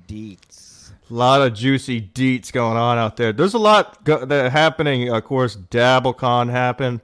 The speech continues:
Speaker 1: DabbleCon.
Speaker 2: There's a lot of, uh, controversy over that, I guess. I,
Speaker 1: Controversy. So I was
Speaker 2: I was
Speaker 1: just, we can
Speaker 2: go
Speaker 1: start
Speaker 2: ahead.
Speaker 1: there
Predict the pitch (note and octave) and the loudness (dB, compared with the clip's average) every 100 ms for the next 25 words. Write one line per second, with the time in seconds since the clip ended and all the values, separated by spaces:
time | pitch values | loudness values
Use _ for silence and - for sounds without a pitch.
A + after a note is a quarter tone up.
0 | - A#2 A2+ A2 A#2 G#2+ A2+ A#2+ B2 B2 | -12 -10 -10 -8 -6 -4 -2 2 4 4
1 | A#2+ G#2+ A2+ G#2+ G2+ G2 - _ _ _ | 0 0 0 0 0 -4 -12 _ _ _
2 | _ - B2 A2+ B2 A2 A2+ - A#2+ G#2+ | _ -8 -6 -4 -4 -2 -2 -2 -4 -4
3 | G2+ G#2 A2 A2 A2+ - G#2+ A#2+ G#2+ A2 | -2 -2 0 0 -2 -6 -6 -2 -2 -2
4 | G2+ G2 G#2 G2 - _ _ - - G3 | -6 -12 -14 -14 -20 _ _ -12 -4 0
5 | A#3+ F3+ F#3+ B3 - - - E3+ C4+ - | 4 4 4 0 -6 -18 -12 -12 -10 -2
6 | C3 D#3 C#3+ D3 C#3+ F#3+ | 0 0 -2 -4 -4 -6